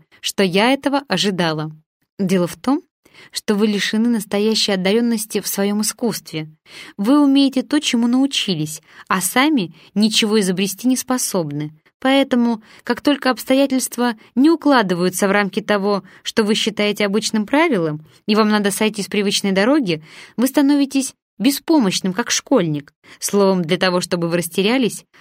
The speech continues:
оказалось достаточно, с одной стороны, ребяческой выходки, а с другой — нового приступа целомудрия. И всё только потому, что это случается не каждый день. И вы не сумели ни предвидеть их,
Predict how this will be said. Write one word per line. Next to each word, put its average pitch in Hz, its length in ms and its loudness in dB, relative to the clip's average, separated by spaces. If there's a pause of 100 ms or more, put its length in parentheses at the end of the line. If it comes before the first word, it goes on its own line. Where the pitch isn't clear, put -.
(160)
оказалось 294 460 2
достаточно, 247 800 0 (180)
с - 120 0
одной 208 340 2
стороны, 170 540 -2 (220)
ребяческой 185 600 0
выходки, 208 640 -4 (120)
а 190 100 0
с 180 60 -4
другой — 202 480 0 (400)
нового 294 560 4
приступа 277 540 -2
целомудрия. 165 840 -2 (300)
И 196 80 -2
всё 190 240 0
только 180 300 -4
потому, 180 680 0 (240)
что - 200 -4
это 185 160 -4
случается 220 800 -4 (260)
не 180 160 0
каждый 170 460 -4
день. 165 460 -4 (440)
И 294 100 2
вы 339 120 2
не 349 120 2
сумели 269 540 2
ни 233 160 2
предвидеть 220 720 0
их, 277 180 -2